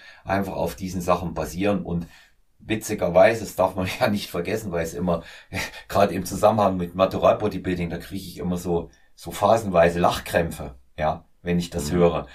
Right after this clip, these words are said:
Speaker 1: Die neuesten wissenschaftlichen Studien,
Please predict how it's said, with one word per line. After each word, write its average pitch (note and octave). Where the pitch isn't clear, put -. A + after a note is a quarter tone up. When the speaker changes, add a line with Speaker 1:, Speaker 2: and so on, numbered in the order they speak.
Speaker 1:
Die A2
neuesten G#2+
wissenschaftlichen G2+
Studien, G2+